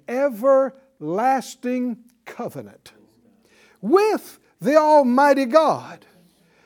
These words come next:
And oh, friend, when you realize that, you, you'll begin to see how that teenage boy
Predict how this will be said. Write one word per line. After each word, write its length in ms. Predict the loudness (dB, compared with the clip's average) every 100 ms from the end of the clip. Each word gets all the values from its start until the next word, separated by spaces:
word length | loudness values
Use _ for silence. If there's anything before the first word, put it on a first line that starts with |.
| _ -6
And 160 | 0
oh, 140 | 2 2
friend, 280 | 0 -2
when 180 | -2 -4
you 160 | -2 0
realize 460 | 2 2 2 0
that, 180 | -2 -2 -4 -8
you, 240 | -6 -6
you'll 200 | -4 -6
begin 360 | -4 -4 -2 -4
to 40 |
see 260 | -6 -6 -8 _
how 580 | -16 -4 -2 2 0 0 -6 -6
that 220 | -4 -4
teenage 540 | -8 -6 -4 -4 -6
boy 420 | -4 2 2 2